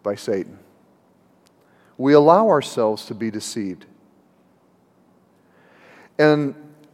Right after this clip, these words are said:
according to Scripture, Babylon is this image created by the devil, by Satan, the enemy of God, to deceive us,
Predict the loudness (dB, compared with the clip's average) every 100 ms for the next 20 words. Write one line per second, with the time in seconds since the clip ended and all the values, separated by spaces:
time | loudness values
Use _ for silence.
0 | _ _ -12 -6 -6 -6 -10 -10 -10 -8
1 | -8 -8 _ _ _ _ _ _ _ _
2 | _ _ _ _ _ _ -8 2 4 6
3 | 6 6 4 4 2 0 -4 -4 -6 -4
4 | -4 -4 -4 -4 -2 -6 -10 -16 -18 -8
5 | -2 -2 -2 -2 -2 0 -4 -10 _ _
6 | _ _ _ _ _ _ -12 -6 -4 -4
7 | -10 -18 _ _ _ _ -8 -4 -2 -4
8 | -6 -14 _ _ _ _ _ _ _ _
9 | -8 -6 -6 -6 -6 -4 -4 -4 -8 -18
10 | _ _ _ _ _ _ _ _ _ _
11 | _ _ _ _ _ _ _ _ _ -8
12 | -6 -6 -6 -4 -4 -6 -14 -18